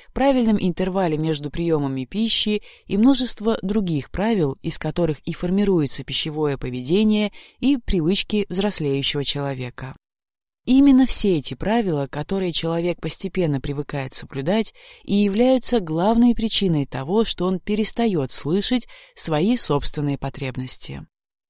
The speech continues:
По поводу этой части правила матрицы мне часто поступает один и тот же вопрос, и он действительно правильный.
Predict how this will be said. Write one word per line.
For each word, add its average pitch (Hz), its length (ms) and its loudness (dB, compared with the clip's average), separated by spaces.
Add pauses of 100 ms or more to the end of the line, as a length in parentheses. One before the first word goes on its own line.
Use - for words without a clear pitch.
(680)
По 220 140 -4
поводу 262 560 4
этой 262 280 2
части 170 440 0
правила 143 420 -2
матрицы 233 720 2
мне 226 400 6
часто 262 420 -2
поступает 190 600 -2
один 175 380 4
и - 20 2
тот 160 220 2
же 160 100 0
вопрос, 151 560 -4 (380)
и 160 100 -2
он 202 320 6
действительно 160 640 -2
правильный. 123 720 -4